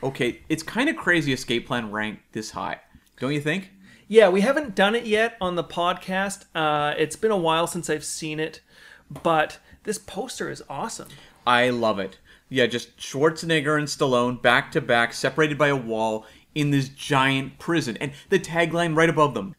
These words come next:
Speaker 1: "The most secure prison ever built." And then right below them says, no one breaks out alone.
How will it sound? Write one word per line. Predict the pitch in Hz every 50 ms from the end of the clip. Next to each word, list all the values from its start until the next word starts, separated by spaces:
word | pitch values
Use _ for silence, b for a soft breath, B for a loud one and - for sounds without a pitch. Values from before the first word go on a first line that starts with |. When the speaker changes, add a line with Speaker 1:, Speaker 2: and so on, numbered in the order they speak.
| _ -
Speaker 1:
"The | 147
most | 143 151 151 143 -
secure | - 147 - - 170 170 175
prison | - - - 165 151 135 127 110 -
ever | - 127 127 123 123
built." | 113 127 113 98 - - - _ -
And | 135 139
then | 143 135 123
right | 151 160 160 160
below | 151 143 135 147 170 180
them | 156 139 123 120
says, | - - 117 107 101 95 - b b b b b b b b
no | 135 131 135 135 135
one | 127 131 135 131 131
breaks | 117 - 127 123 120 117 - -
out | 117 113 113
alone. | 117 113 107 104 101 98 98 95 92 - -